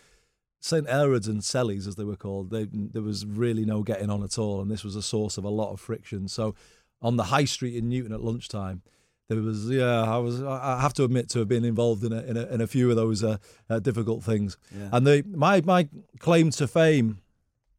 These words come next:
Speaker 1: always was from growing up is, uh, I, I feature in the book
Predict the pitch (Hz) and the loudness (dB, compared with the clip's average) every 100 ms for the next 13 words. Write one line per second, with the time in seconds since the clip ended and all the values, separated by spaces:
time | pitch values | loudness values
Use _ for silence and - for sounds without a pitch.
0 | - 143 143 127 139 - 117 120 113 107 | -2 2 4 4 2 2 0 2 2 0
1 | 107 117 107 110 110 104 _ _ - 131 | -2 -4 -2 -2 -4 -6 _ _ -8 -8
2 | - 123 - 160 156 135 123 113 92 127 | -2 -4 0 0 0 0 0 0 -2 -4
3 | - - | -6 -20